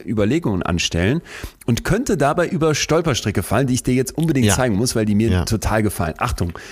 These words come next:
Speaker 1: sag mir bitte, welche der folgenden Städte ist größer? Detroit oder Fresno?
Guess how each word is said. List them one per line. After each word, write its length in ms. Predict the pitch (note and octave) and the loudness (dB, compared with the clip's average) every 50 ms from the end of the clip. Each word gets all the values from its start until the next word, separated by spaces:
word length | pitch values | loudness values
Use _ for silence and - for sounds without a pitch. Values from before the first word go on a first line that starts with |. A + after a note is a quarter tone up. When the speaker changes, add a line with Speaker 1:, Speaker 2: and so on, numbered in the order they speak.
| - - - - - | -18 -20 -20 -14 -6
Speaker 1:
sag 260 | - - A#2 E3+ - | -2 0 0 0 2
mir 120 | F#3+ F3+ F3 | 0 0 2
bitte, 440 | F3+ F3+ F#3 - F#3 F3+ E3 - - - | 0 0 0 2 2 0 0 -2 -4 -4
welche 400 | A2 G2 A#2+ D3+ F3 F3 - D3+ | -2 0 2 2 0 0 0 0
der 100 | C#3 B2+ | -2 -2
folgenden 380 | - - D3 D3 D3 C#3+ C3 | 0 0 0 2 2 0 -2
Städte 280 | A#2 - C3+ C3+ - - | 0 0 -2 -2 -2 -2
ist 280 | - - B2+ - - - | -2 -2 -2 -2 -2 -2
größer? 500 | - G#2+ G#2+ G#2+ G#2+ - - D2 C#2 D2 - - - - - - - - | -2 0 2 2 2 2 0 -2 -2 -4 -6 -12 -18 -20 -20 -12 -6 -4
Detroit 520 | B2 A2 - - - C3+ C3+ E3 G3 - | -4 -2 -2 0 0 2 2 2 2 0
oder 160 | A3+ - D3 C3+ | 0 0 -2 -2
Fresno? 680 | - - B2+ A2+ G#2 G2 - - F#2 C#2+ B1+ A#1+ - | -2 0 0 2 2 0 0 -2 -4 -4 -4 -6 -10